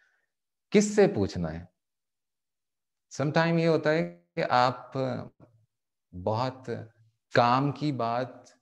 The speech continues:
एक नाकाम बंदे से पूछ रहे होते हैं और वो आपको और भी नाकाम बनने का बेहतरीन मशवरा दे देता है। ठीक है,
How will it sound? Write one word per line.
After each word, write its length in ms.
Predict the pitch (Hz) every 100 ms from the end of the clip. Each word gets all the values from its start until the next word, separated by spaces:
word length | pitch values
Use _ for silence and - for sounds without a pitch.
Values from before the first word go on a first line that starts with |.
| _ _ _ _ _
एक 320 | 117 117 -
नाकाम 680 | 110 107 110 107 131 143 131
बंदे 420 | 113 101 101 110
से 140 | 107 110
पूछ 300 | 92 87 90
रहे 140 | 80
होते 240 | 78 - 80
हैं 140 | - _ _ _ _ _ _ _ _
और 180 | 107 127
वो 140 | 135 151
आपको 720 | 147 127 131 - 143 - -
और 260 | 120 143
भी 200 | 143 160
नाकाम 600 | 143 131 120 120 131 123
बनने 360 | 101 107 117 120
का 240 | 117 107
बेहतरीन 720 | 101 95 139 131 - 123 135 120
मशवरा 420 | 104 - 92 87
दे 140 | 78
देता 320 | 78 78 -
है। 100 | - _ _ _ _ _ _
ठीक 300 | - 85 -
है, 160 | -